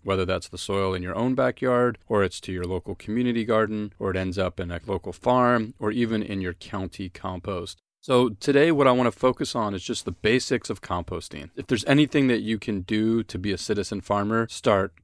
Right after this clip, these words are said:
composting. Food waste is one of the biggest issues, and I know you throw out a lot of food if you don't compost, and all that food that fills up your garbage bag and ends up in the dump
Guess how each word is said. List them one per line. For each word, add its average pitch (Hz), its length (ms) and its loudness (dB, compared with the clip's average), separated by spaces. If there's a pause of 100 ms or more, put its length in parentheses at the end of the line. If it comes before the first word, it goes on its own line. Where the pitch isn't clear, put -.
(160)
composting. - 680 -8 (340)
Food 147 180 6
waste 101 400 2
is 101 180 -2
one 98 140 -2
of 92 60 -4
the 92 60 -4
biggest 95 380 -2
issues, 90 580 -8
and 98 120 -4
I 101 40 -2
know 110 240 2
you 104 400 0
throw 113 220 8
out 98 220 8
a 92 40 0
lot 92 300 6
of 117 80 0
food 101 340 2
if - 120 -6
you 107 80 -2
don't 98 180 -4
compost, 92 680 -4
and 92 220 -2
all 107 360 6
that 110 240 2
food 101 320 -2
that 90 120 -6
fills 101 340 -4
up 101 200 -2
your 107 120 -2
garbage 92 400 0
bag 90 340 0
and 92 80 -12
ends 95 220 -6
up 101 160 -4
in 107 60 -4
the 110 100 2
dump 95 500 0